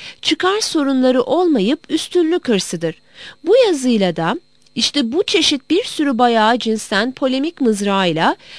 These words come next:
Praksis felsefesine saldırılmak istenmektedir. Ama bütün bunların asıl hedefi Loryavari sakat bir ekonomizmdir.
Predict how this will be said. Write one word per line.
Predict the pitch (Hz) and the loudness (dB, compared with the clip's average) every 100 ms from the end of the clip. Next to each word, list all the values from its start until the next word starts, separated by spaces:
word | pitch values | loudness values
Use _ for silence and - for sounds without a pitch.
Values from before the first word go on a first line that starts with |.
| - - | -18 -2
Praksis | 294 311 - 523 - | 0 2 -2 -12 -2
felsefesine | 330 320 320 277 285 302 311 | 0 0 -2 -4 -4 -4 -4
saldırılmak | 302 269 262 262 269 277 269 | 0 0 0 -2 0 0 -2
istenmektedir. | - - - 190 185 175 - 175 165 - - - - | -6 -8 -4 -2 -2 -6 -6 -6 -6 -6 -18 -20 0
Ama | 269 226 190 277 - - | 2 4 2 -4 -12 -12
bütün | 247 - 427 | -6 -4 -2
bunların | 320 285 254 247 - | 0 2 2 0 -2
asıl | 233 - 415 440 | -6 -4 -6 -6
hedefi | 320 254 262 285 339 _ 233 | -4 -2 -2 -2 -4 _ 0
Loryavari | 294 339 277 196 185 175 170 254 349 _ | 2 4 4 4 2 2 2 0 -2 _
sakat | - - 214 311 359 - | -10 -6 -2 -2 -2 -2
bir | 269 - | -4 -4
ekonomizmdir. | 202 214 208 208 196 180 160 143 - | -6 -4 -2 -2 -4 -4 -6 -8 -12